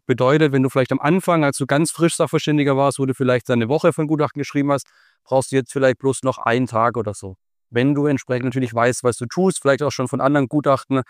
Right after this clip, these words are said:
teilweise Vorlagen oder Textbausteine dir vorgefertigt hast, dann geht das im Laufe der Zeit immer schneller.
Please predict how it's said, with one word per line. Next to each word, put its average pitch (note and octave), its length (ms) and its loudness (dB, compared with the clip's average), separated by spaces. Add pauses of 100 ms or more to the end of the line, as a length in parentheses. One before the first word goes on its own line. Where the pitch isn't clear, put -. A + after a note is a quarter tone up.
(420)
teilweise B2+ 600 2
Vorlagen C#3+ 1300 0
oder A#2+ 160 0
Textbausteine C#3+ 800 0
dir C3 160 -4
vorgefertigt C3 720 -2
hast, A#2+ 220 -2 (300)
dann B2 160 -2
geht B2+ 200 -4
das C3 200 2
im B2+ 100 -2
Laufe A#2 220 0
der A#2 120 0
Zeit A#2+ 300 -2
immer A2+ 180 -4
schneller. G2 380 -10